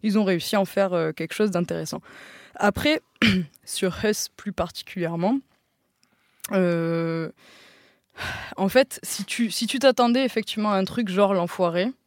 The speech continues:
donc, euh, avec le côté, euh, moi ça m'a fait penser beaucoup à des morceaux comme, euh, petit Prince de Sadek et tout, tu sais, euh, vraiment rap français, euh, où t'as,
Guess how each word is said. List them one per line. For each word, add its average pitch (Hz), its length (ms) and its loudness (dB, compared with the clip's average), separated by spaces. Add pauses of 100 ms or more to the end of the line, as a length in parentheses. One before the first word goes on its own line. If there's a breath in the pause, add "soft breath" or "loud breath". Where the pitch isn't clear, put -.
(120)
donc, 170 220 -8
euh, 165 100 2
avec 156 200 -4
le 180 80 -2
côté, 190 440 0
euh, 180 120 4
moi 175 140 2
ça 214 120 -2
m'a 175 120 0
fait 185 140 -6
penser 175 260 -4
beaucoup 190 280 -2
à 214 60 4
des 180 100 0
morceaux 175 340 -2
comme, 170 200 -2
euh, 160 340 -4 (560 loud breath)
petit 185 100 -10
Prince 190 300 -2
de 170 100 -6
Sadek 170 480 -2
et 170 60 -10
tout, - 240 -12
tu - 120 -16
sais, 165 180 -6
euh, 160 160 -6 (180)
vraiment 185 400 2
rap 170 220 2
français, 170 340 -6 (340)
euh, 160 220 -2 (380 loud breath)
où 165 440 0
t'as, 170 140 0